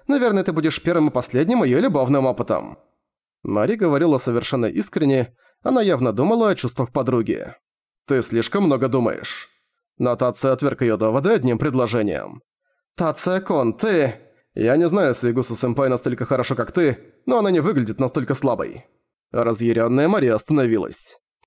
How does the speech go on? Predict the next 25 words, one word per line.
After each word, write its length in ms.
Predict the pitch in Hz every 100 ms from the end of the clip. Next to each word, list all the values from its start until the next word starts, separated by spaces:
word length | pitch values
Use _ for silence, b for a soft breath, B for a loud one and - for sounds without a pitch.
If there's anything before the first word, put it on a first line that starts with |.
| _ _
«Ей 320 | - 101 123 143
лучше 280 | 151 147
сдаться, 560 | 135 131 151 - 67 - _ -
отказаться 480 | 185 226 147 127
от 80 | 160
этого 240 | 110 110 107
чувства, 680 | 190 170 143 131 113 - _ -
и 60 |
она 160 | 226 202
не 100 | 202
будет 220 | 180 123
казаться 380 | 127 113 104 110
девушкой, 440 | 110 175 143 -
которая 300 | 135 131 131
делает 260 | 123 123 117
все, 160 | -
что 160 | 147 143
ей 80 | 127
скажут 300 | - 123 -
родители. 600 | 147 127 - 98 - - _ _ _ _
Со 240 | - 90
временем 400 | 95 139 151 147
она 140 | 139 135
найдет 260 | 143 143
возлюбленного, 760 | 101 101 131 151 147 143 131